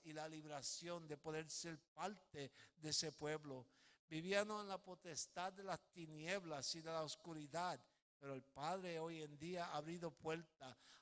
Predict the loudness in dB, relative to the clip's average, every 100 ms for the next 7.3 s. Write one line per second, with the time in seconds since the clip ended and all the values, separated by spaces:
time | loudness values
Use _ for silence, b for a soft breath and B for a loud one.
0 | -6 -4 -2 -2 -4 -2 -2 -2 -4 -4
1 | _ -2 -2 0 -4 -4 -4 -4 0 -2
2 | 0 -2 0 -2 -4 -8 b b _ -6
3 | -4 -4 0 0 2 2 2 0 0 2
4 | 2 0 -2 -6 -4 -4 -2 -4 -2 -2
5 | -2 -4 -4 -4 -2 -4 -2 -4 -2 -2
6 | 0 4 2 2 -4 -4 -4 -4 -6 -6
7 | -2 -2